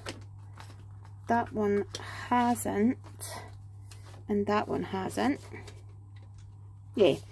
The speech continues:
so you get four without the foil, four with the foil, and then you get your four topper sheets. So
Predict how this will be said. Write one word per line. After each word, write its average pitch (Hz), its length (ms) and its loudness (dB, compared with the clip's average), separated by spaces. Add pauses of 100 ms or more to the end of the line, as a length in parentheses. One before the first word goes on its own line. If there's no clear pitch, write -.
(200)
so - 120 8
you 226 100 12
get 226 180 10
four 349 520 12 (920)
without 233 340 8
the - 80 0
foil, 214 500 8 (680)
four 330 320 10
with 240 260 6
the 247 80 0
foil, 247 540 6 (2000)
and 226 180 12
then 214 400 12
you 214 160 8
get 202 380 10 (1200)
your - 100 4
four 226 200 8
topper 220 320 6
sheets. - 320 2 (280)
So 262 300 12